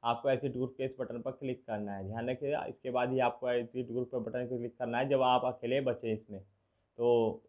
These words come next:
आप exit group पर click करेंगे, इसके बाद जैसे exit का पॉपअप आएगा आपको फिर से एग्जिट पर क्लिक कर देना है।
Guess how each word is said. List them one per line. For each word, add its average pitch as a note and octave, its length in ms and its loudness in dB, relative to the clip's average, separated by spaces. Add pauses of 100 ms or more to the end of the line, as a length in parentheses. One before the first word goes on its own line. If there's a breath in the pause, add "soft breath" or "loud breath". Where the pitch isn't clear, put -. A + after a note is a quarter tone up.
(140)
आप A#2+ 180 -2
exit B2 260 2
group C3+ 240 0
पर C#3 80 2
click C3 300 -6
करेंगे, C3 400 -2 (460)
इसके B2 200 -10
बाद A#2+ 240 0 (160)
जैसे B2 280 0
exit B2+ 300 0 (120)
का B2+ 100 -2
पॉपअप A#2+ 360 -6
आएगा B2 240 2
आपको B2 280 0
फिर A#2 180 -10
से A#2+ 180 -2
एग्जिट A#2+ 240 -2
पर B2+ 100 -6
क्लिक B2 280 -6
कर A#2 140 -2
देना A2+ 160 -6
है। - 200 -18